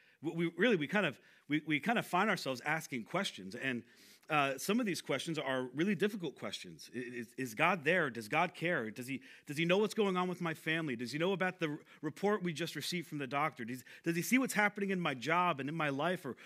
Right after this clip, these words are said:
with my kids? Does, does he see what's happening in the world, in our countries? Is he aware of what's happening with economics? Like, is God there, and does God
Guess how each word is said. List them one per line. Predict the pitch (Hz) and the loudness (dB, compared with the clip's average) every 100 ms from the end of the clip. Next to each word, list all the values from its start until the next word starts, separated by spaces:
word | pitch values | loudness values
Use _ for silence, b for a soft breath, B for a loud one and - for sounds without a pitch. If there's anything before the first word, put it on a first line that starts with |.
| B | B
with | 202 180 | 0 2
my | 170 | 2
kids? | 131 - 208 175 - | 2 2 2 2 0
Does, | 143 - B B - | -4 -6 B B 0
does | 175 | 4
he | 202 | 4
see | 185 262 | 4 2
what's | 262 | 4
happening | 226 233 226 | 2 2 2
in | 208 | 2
the | 156 | 2
world, | 139 190 240 214 | 4 4 6 4
in | 165 | 2
our | 131 | 0
countries? | - 208 247 170 135 - B | 0 0 0 0 -2 -4 B
Is | 139 - | -4 6
he | 254 | 8
aware | 233 208 247 233 | 8 10 10 10
of | 170 | 6
what's | 180 180 | 0 0
happening | 202 214 208 175 | 0 0 0 -2
with | 160 143 | -2 -2
economics? | 160 180 185 190 208 113 - | -2 2 4 4 2 -4 -8
Like, | 113 - B B | -10 -12 B B
is | 220 269 | 6 6
God | 208 240 240 185 | 6 6 6 4
there, | 185 214 202 | 2 4 6
and | 185 170 160 | 4 2 0
does | 180 175 139 | 2 0 -2
God | 151 147 139 | -2 0 -2